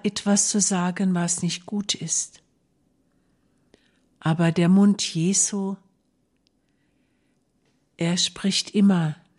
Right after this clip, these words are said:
nur Gutes. Sprich nur ein Wort, dann wird meine Seele gesund.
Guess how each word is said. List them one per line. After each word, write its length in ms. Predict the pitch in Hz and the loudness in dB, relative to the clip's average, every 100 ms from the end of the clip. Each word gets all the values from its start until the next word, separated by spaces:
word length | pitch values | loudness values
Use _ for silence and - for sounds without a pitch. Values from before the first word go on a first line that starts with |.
| - | -2
nur 320 | 170 175 160 | 2 2 0
Gutes. 760 | 160 160 160 165 165 - - _ _ _ _ _ _ - - | -4 -6 -4 -4 -4 -6 -10 _ _ _ _ _ _ -20 -14
Sprich 520 | - - - 196 - 208 | -6 -4 2 2 2 2
nur 440 | 214 240 226 - | 4 4 0 -2
ein 300 | 190 196 180 | 0 0 0
Wort, 540 | 170 170 170 - - _ _ _ _ _ _ _ _ _ _ _ _ _ _ _ _ _ _ _ _ _ _ _ _ _ _ | -2 -4 -6 -8 -12 _ _ _ _ _ _ _ _ _ _ _ _ _ _ _ _ _ _ _ _ _ _ _ _ _ _
dann 280 | - 165 202 | 0 4 4
wird 280 | 202 185 - | 4 2 0
meine 360 | 190 170 170 175 | 0 2 0 0
Seele 440 | - 165 160 175 | 0 -2 -6 -6
gesund. 680 | 180 180 - 170 175 165 - | -8 -4 -4 -4 -6 -8 -14